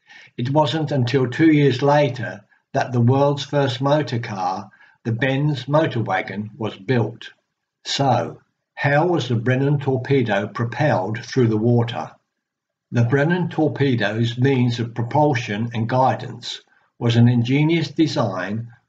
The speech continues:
by Louis Brennan. The Brennan torpedo had no engine of its own, but was guided and propelled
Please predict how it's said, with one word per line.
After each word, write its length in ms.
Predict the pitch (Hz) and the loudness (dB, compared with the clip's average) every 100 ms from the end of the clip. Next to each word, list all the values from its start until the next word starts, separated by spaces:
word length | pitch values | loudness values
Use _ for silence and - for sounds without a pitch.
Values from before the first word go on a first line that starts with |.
| - | -2
by 160 | 120 117 | 0 4
Louis 460 | 113 135 131 127 | 4 4 4 0
Brennan. 580 | 120 120 113 92 80 78 _ _ _ _ _ _ _ 127 | 0 0 0 -4 -12 -18 _ _ _ _ _ _ _ -2
The 120 | 117 | 0
Brennan 500 | 131 160 123 120 117 | 2 2 4 2 2
torpedo 880 | 123 120 120 139 127 76 82 104 - | 0 -2 0 -2 -2 -2 -6 -8 -8
had 160 | 113 110 | -2 2
no 220 | 127 139 | 2 2
engine 460 | 147 123 120 123 | 0 2 4 4
of 140 | 120 110 | 2 -2
its 180 | 107 - | -4 -2
own, 360 | 107 85 82 _ _ _ | -2 -4 -12 _ _ _
but 180 | 123 117 | -2 0
was 160 | 113 - | 0 0
guided 680 | 135 135 110 90 104 - | 0 0 0 -2 -8 -6
and 140 | 120 117 | -2 0
propelled 640 | 120 - 139 107 87 | -2 -2 -2 -2 -4